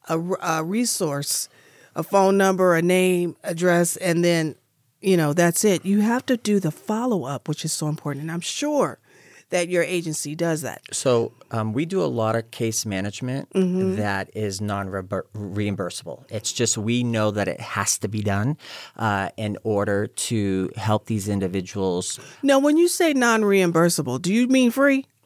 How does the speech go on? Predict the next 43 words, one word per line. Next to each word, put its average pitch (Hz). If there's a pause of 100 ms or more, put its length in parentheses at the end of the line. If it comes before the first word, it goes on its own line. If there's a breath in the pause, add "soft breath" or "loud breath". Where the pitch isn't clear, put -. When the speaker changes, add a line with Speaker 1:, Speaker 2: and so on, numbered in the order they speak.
(1000)
Speaker 2:
We're 117
not 131
getting 95
paid 98
for -
a 95
lot 95
of 98
the 101
services 190
Speaker 1:
Okay. 185
Speaker 2:
that 87
we 101
Speaker 1:
I -
Speaker 2:
pro- 202
Speaker 1:
just 269
wanna 285
make 262
it 240
clear 277
out 151
there. 143
Speaker 2:
Yeah. 117
Speaker 1:
Okay. 135
That 180
means 233
free. - (160)
Speaker 2:
Y-, 127
Speaker 1:
Okay. 120
Speaker 2:
yes, 117
because, 107 (200)
uh, 104
you 147
know, 110
the 110
state 117
of 117
Nevada 98
doesn't 101
reimburse 98
for -
certain 98
things, -